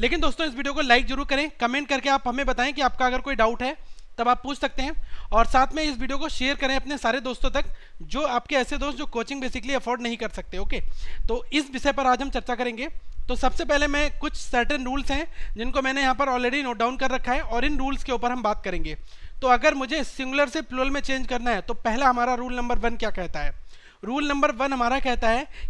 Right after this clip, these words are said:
कि बहुत सारे singular noun जो होते हैं, okay, form the plural by adding s। बहुत सारे ऐसे singular noun होते हैं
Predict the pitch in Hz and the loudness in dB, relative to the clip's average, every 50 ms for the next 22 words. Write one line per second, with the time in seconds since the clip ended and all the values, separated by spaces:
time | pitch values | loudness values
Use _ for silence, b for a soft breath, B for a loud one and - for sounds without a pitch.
0 | - - 294 285 208 185 220 208 233 294 311 302 - 285 254 254 294 320 - - | 0 0 0 0 0 0 -2 0 2 0 0 0 0 0 2 2 2 -2 -4 -6
1 | - 277 262 254 247 269 277 285 277 254 233 208 220 254 285 277 285 285 269 269 | -6 -4 -4 -2 0 2 2 2 0 0 0 0 0 0 0 0 2 2 2 0
2 | - - 247 226 240 262 302 - - - - - - - 220 220 - 285 180 - | 0 0 -2 0 0 -2 -2 -2 -2 -4 -2 -2 -2 -2 0 0 2 2 4 2
3 | B B B B B B B - - 240 240 254 269 294 285 320 - - 254 247 | B B B B B B B 4 4 4 4 4 4 2 0 0 0 0 -2 0
4 | 247 269 277 262 254 262 302 285 - 226 214 208 202 247 233 214 180 165 156 - | 2 2 4 4 6 4 4 4 4 4 4 4 4 2 0 0 -2 0 0 -2
5 | 175 180 214 247 294 302 - 269 247 262 320 269 226 226 233 226 - 359 359 - | 0 0 0 0 0 -2 0 0 0 2 2 0 2 0 0 0 0 -2 -2 -2
6 | - - - 269 254 247 240 277 294 302 285 269 247 226 214 240 302 294 269 262 | -2 -4 -4 -2 -2 -2 0 2 2 2 2 0 0 2 2 2 2 2 2 0
7 | 247 - 254 233 247 302 | 0 0 0 0 0 -4